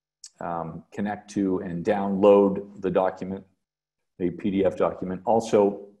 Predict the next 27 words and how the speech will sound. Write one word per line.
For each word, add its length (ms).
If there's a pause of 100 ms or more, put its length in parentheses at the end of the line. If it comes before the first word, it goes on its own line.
(120)
you 100
can 180
find 320
it 220
on 120
our 100
website. 480 (1120)
And 100
if 120
you 80
have 80
any 120
questions, 480
we 120
can 160
also 260
send 260
it 120
to 100
you. 140 (1600)
But 120
we 160
identified 600
seven 320
areas 300
of 120
risk, 300